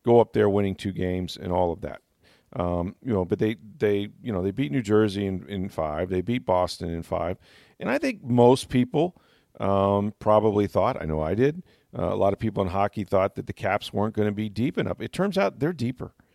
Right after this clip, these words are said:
Um, they're de-, they're, I think they're better than Boston, um, and they're certainly more physical. They're still a heavy team. I mean, they're not,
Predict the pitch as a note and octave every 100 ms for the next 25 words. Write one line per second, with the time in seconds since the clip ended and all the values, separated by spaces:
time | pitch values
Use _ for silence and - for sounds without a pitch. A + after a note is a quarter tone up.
0 | _ _ _ - G#2+ G#2 G#2 G2+ F3 F#3
1 | - B2 F3 F3 - B2+ E3+ D#3+ C3+ B2
2 | A2 C3 A#2 G2 F2+ C3 D3+ A2 C3+ _
3 | _ _ _ _ - G2+ G2+ G#2 G#2 G#2+
4 | - A2+ G#2+ G2+ G#2 C#3 C#3+ A#2 G2+ F#2
5 | - G2+ F#2+ C3+ C#3 G#2 - B2 G#2 F#2+
6 | G#2+ G2+ - G2+ G#2+ A2 G#2 G#2+ A2+ G#2+